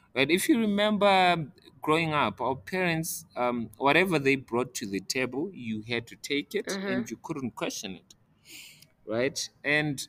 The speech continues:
Speaker 1: uh, nowadays, with us as, as a society now, we've made it,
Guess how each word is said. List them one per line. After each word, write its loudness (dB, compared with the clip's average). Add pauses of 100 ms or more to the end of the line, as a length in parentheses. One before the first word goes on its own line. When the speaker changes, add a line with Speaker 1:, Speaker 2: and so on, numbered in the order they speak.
Speaker 1:
uh, 6 (100)
nowadays, 2 (100)
with -4 (100)
us 0 (100)
as, -8
as -6
a -6
society -4
now, -4 (680)
we've 0
made 2
it, 0